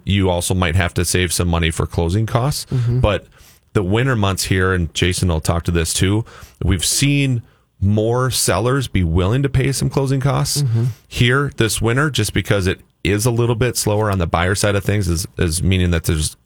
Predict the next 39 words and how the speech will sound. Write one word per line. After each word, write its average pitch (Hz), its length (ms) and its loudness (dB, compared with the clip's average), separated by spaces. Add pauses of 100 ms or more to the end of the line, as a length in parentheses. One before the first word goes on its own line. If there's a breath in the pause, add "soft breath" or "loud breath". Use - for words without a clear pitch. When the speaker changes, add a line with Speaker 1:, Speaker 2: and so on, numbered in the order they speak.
(140)
Speaker 1:
a, - 180 0
a - 60 -2
few 95 180 0
less 90 200 0
buyers 87 340 0
out 90 160 0
there 98 160 0
and 87 100 0
you 82 60 2
have 85 220 0
less 82 160 0
buyer 82 260 0
pressure. 110 460 0 (500 loud breath)
Um, 85 420 0 (300)
so 117 160 0
you 107 160 2
may 104 320 2
be 127 120 2
able 110 100 0
to 104 80 -4
get 101 140 -2
the 92 100 2
seller 92 280 0
to 90 100 0
cover 85 220 0
your 80 100 0
closing 82 340 0
costs. 73 320 0
So, 80 240 0 (320 loud breath)
but, 87 280 0
but 92 240 0
rule 107 220 2
of 101 80 0
thumb 104 260 0
or 95 60 0
general 98 260 0
rule 98 120 0
of 98 60 -6
thumb, 98 240 0